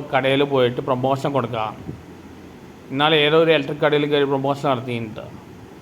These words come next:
മിക്കപ്പോഴും ഭക്ഷണമൊന്നും ഇല്ലെന്ന് തോന്നുന്നു. എന്നോട് ചോദിക്കാറുണ്ട്, എന്നോട് ചോദിച്ചിട്ട് ഞാൻ ഈ ഭക്ഷണം എല്ലാം വാങ്ങിച്ചു കൊടുക്കുകയും ചെയ്യും, രണ്ട് ദിവസം കഴിഞ്ഞ് എന്നെ തെറി വിളിക്കുകയും ചെയ്യും. എന്താ തെറി വിളിക്കാൻ കാരണം ചോദിച്ചു പറയണ റീച്ച് കിട്ടാൻ വേണ്ടിയാണ്.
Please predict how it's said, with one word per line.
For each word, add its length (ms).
മിക്കപ്പോഴും 420
ഭക്ഷണമൊന്നും 420
ഇല്ലെന്ന് 300
തോന്നുന്നു. 280
എന്നോട് 280
ചോദിക്കാറുണ്ട്, 480
എന്നോട് 260
ചോദിച്ചിട്ട് 360
ഞാൻ 260
ഈ 20
ഭക്ഷണം 300
എല്ലാം 160
വാങ്ങിച്ചു 240
കൊടുക്കുകയും 380
ചെയ്യും, 220
രണ്ട് 200
ദിവസം 200
കഴിഞ്ഞ് 180
എന്നെ 160
തെറി 160
വിളിക്കുകയും 360
ചെയ്യും. 160
എന്താ 200
തെറി 120
വിളിക്കാൻ 320
കാരണം 160
ചോദിച്ചു 240
പറയണ 320
റീച്ച് 200
കിട്ടാൻ 280
വേണ്ടിയാണ്. 400